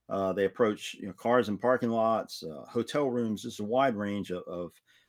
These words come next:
uh, locations that they turn up. Uh,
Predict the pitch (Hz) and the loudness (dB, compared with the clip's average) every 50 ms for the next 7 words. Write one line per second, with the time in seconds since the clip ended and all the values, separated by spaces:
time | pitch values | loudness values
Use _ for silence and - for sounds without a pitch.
0 | _ _ _ - 90 82 90 98 98 98 - - 107 104 107 104 - 98 90 82 | _ _ _ -14 -10 -4 -2 0 0 0 -2 -2 -2 -2 -2 -2 -4 -6 -6 -6
1 | 90 85 78 87 90 85 - - - 110 113 104 87 82 87 87 _ _ _ _ | -6 -8 -8 -8 -10 -10 -10 -10 -8 -6 -4 -4 -2 -4 -4 -6 _ _ _ _
2 | _ 131 - - _ _ _ - 107 101 95 95 95 90 92 | _ -20 -20 -20 _ _ _ -10 -8 -6 -4 -4 -4 -6 -8